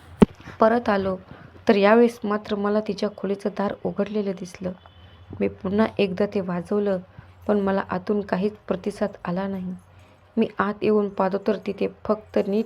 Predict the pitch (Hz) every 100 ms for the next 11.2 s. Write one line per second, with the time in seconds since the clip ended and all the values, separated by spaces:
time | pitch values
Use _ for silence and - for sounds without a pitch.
0 | - 214 202 196 175 180 - 202 202 185
1 | - - - - - 208 226 277 277 254
2 | 233 226 233 226 208 214 214 208 202 -
3 | 202 208 196 - 202 208 - 185 196 202
4 | 196 190 214 214 202 190 - _ _ _
5 | - _ _ _ _ _ 233 226 208 196
6 | 196 196 214 214 185 185 185 208 214 208
7 | 190 180 196 190 - 180 185 190 - _
8 | _ _ _ _ - 202 202 214 208 190
9 | 196 196 208 196 180 190 - 185 196 202
10 | 190 - 190 196 180 - 202 202 196 185
11 | 185